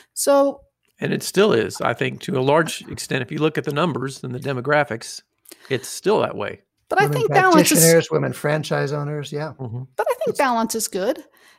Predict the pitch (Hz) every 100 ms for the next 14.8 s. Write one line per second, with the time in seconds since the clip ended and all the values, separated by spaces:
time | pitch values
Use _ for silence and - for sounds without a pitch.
0 | _ 262 262 302 320 320 320 311 - 330
1 | - 370 - - 311 254 233 214 - -
2 | 226 - 277 - 240 247 - 240 220 214
3 | 214 202 294 226 233 311 277 - - 294
4 | 269 - 254 220 202 196 190 208 247 -
5 | - 240 220 202 - 220 226 214 214 214
6 | - 269 233 226 208 247 233 220 220 220
7 | 220 220 214 214 - 320 - 214 233 233
8 | 226 240 233 233 233 214 190 220 233 -
9 | 196 202 220 220 - - 233 220 202 247
10 | 226 302 285 - 220 233 233 208 202 196
11 | - 208 - 208 214 196 - 208 - -
12 | - - _ 185 190 214 _ _ _ 262
13 | 226 - 247 277 349 403 - - _ _
14 | - 254 240 233 214 233 214